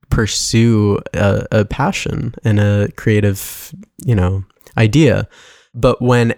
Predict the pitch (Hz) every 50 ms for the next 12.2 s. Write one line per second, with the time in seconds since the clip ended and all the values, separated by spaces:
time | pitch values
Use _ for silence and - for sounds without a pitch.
0 | _ - 131 135 147 160 180 180 165 143 113 107 104 101 98 101 101 101 101 101
1 | 107 - - _ - 110 113 - - - 131 117 110 110 110 110 107 107 107 107
2 | 104 104 104 101 104 110 _ _ _ _ _ _ - 123 127 120 - - 120 113
3 | 98 110 113 113 110 - - 113 107 98 98 98 - - - _ 120 113 101 113
4 | 110 101 - - 110 110 101 98 101 117 127 - - 101 92 95 104 110 104 -
5 | - - - - - - - _ _ _ _ - 120 123 120 117 - - - 135
6 | - - 123 117 117 117 117 113 107 101 - - - - _ - - - 180 214
7 | 233 190 - 87 101 95 101 101 101 104 101 104 113 - _ - - - - -
8 | - - _ _ 139 127 117 117 - 123 104 131 131 143 151 151 - 120 120 -
9 | - 135 123 117 - - 131 120 113 - - - 117 - - 160 180 160 117 104
10 | - - - - 113 113 113 - - 143 143 151 160 170 185 214 220 202 220 196
11 | 170 143 120 - - - 135 120 - - - - - - 110 - - - 156 156
12 | 156 156 160